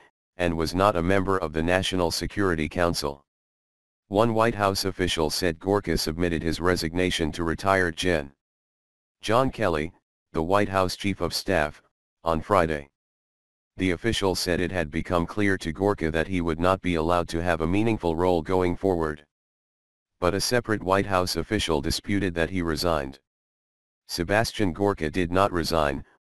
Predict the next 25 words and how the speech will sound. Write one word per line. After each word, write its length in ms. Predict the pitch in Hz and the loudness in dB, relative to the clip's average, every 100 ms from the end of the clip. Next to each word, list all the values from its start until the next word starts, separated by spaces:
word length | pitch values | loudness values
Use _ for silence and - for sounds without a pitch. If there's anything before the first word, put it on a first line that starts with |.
| _ - | _ -2
but 140 | 85 | 0
I 120 | 104 | 0
can 200 | 95 87 | 0 -4
confirm 440 | 92 87 95 90 87 | -2 -2 2 2 2
he 180 | 90 | -2
is 140 | 82 82 | -2 0
no 160 | 87 | 0
longer 420 | 85 90 98 87 80 | 4 4 2 0 -2
with 160 | 78 | -2
the 80 | 78 | -2
White 260 | 82 98 98 | 0 0 0
House," 420 | 95 82 78 - _ _ _ - | 2 2 0 -8 _ _ _ -4
that 160 | 85 78 | -2 -2
second 420 | - 110 101 87 | -2 0 0 0
White 240 | 87 90 | 2 0
House 300 | 98 92 90 | 2 0 0
official 440 | 82 - 104 82 76 | -4 -2 -2 0 -2
said, 400 | - 87 73 - _ _ _ - | 0 -2 -2 -6 _ _ _ -10
according 460 | 85 117 117 107 98 | -6 0 2 2 -2
to 160 | 90 | -2
a 60 | 80 | -2
statement 520 | - 95 90 90 - | -2 -2 0 -2 -2
given 280 | 95 90 85 | -2 -2 -2
to 120 | 85 | -2
reporters. 720 | 80 78 98 85 73 - - | -4 0 2 2 -2 -6 -10